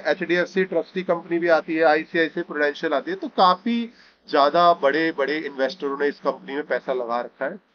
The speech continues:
तो मेरी इसमें delivery में buying की rating है, बाकी आप अपना एनालिसिस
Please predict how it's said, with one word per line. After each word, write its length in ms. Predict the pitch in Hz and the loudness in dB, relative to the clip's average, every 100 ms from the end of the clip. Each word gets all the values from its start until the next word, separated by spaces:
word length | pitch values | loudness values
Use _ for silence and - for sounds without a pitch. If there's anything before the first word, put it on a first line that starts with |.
| _ _ | _ _
तो 360 | 214 214 220 - _ _ _ | 6 8 6 2 _ _ _
मेरी 320 | 170 190 240 240 | 4 6 6 0
इसमें 400 | - 180 175 160 | -2 0 0 0
delivery 360 | 156 156 165 | -2 -2 -2
में 280 | 160 156 151 | 2 2 2
buying 360 | 151 127 139 151 | 4 4 4 -2
की 80 | 165 | -2
rating 300 | 139 135 143 | 0 0 0
है, 80 | 175 | 0
बाकी 300 | 165 147 151 | 0 -2 0
आप 200 | 131 135 | 2 2
अपना 200 | 131 139 | 0 -2
एनालिसिस 280 | 135 139 | -4 -4